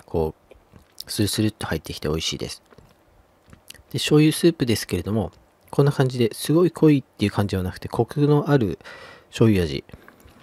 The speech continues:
で、醤油の風味も結構キリッとしているような雰囲気あるんですけれども、やっぱり豚の肉とかも入っていて、豚鶏のこのスープのコクがマイルドにしていてですね、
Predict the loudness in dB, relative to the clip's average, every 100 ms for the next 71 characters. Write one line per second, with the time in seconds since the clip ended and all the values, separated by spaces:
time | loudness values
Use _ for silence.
0 | -6 -2 2 6 6 6 4 4 6 4
1 | 2 0 0 -2 0 -2 -2 -6 -4 -2
2 | 0 -2 -2 -2 -2 -2 -2 -4 0 0
3 | 0 0 -4 -2 -2 2 4 4 2 -6
4 | _ -20 -20 -20 -20 -20 _ _ _ _
5 | _ 2 2 2 0 2 4 2 0 0
6 | 2 2 2 -2 -6 -8 -6 -6 -6 -12
7 | -8 -4 -2 -2 -2 -4 -4 -4 -4 -4
8 | -4 -4 -6 -8 -14 -20 -20 -20 _ _
9 | _ _ _ _ _ -6 -2 -2 -4 -2
10 | -2 0 -2 -2 -4 -20 -20 -20 -16 -2
11 | 2 2 -2 -8 -8 -10 -10 -8 -8 -8
12 | -8 -10